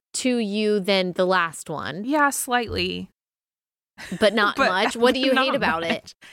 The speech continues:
Speaker 2: It's just there's so much.
Speaker 1: There's so much going
Speaker 2: There's
Speaker 1: on.
Speaker 2: so much. The top, the black on the top, and then the foil.
Speaker 1: Yeah, the black. I can't really see that, but you're right. Yeah, why?
Speaker 2: I don't know.
Speaker 1: So strange.
Speaker 2: I don't know.
Speaker 1: Okay,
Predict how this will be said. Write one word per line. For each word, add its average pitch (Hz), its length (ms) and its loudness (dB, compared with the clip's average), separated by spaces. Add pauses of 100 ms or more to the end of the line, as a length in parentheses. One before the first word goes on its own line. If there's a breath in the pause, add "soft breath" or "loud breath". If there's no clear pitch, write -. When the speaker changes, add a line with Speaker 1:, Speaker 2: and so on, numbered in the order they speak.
(100)
Speaker 2:
It's - 200 -2
just - 240 0
there's 311 180 0
so 294 380 2
much. 233 420 0
Speaker 1:
There's 202 220 2
so 196 200 0
much 175 240 -4
going 165 280 -2
Speaker 2:
There's 151 80 -2
Speaker 1:
on. 151 140 0
Speaker 2:
so 240 200 4
much. 185 540 -2
The 190 80 -6
top, 202 420 0
the 180 80 -6
black 170 440 0
on 180 100 -6
the 175 80 -6
top, 165 520 0
and 175 120 -6
then 175 100 -4
the 175 80 -6
foil. 175 680 0
Speaker 1:
Yeah, 190 200 2
the 185 140 -4
black. 185 380 0
I 185 80 -8
can't 196 220 -6
really 202 200 -2
see 196 280 -4
that, 160 360 0
but 180 140 -2
you're 180 180 -2
right. 185 300 0
Yeah, 214 180 -4
why? 185 720 0
Speaker 2:
I 208 140 -4
don't 214 180 -2
know. 233 300 0
Speaker 1:
So 202 120 0
strange. 185 580 0
Speaker 2:
I 226 80 -6
don't 233 160 -8
know. 190 260 -6
Speaker 1:
Okay, 214 360 0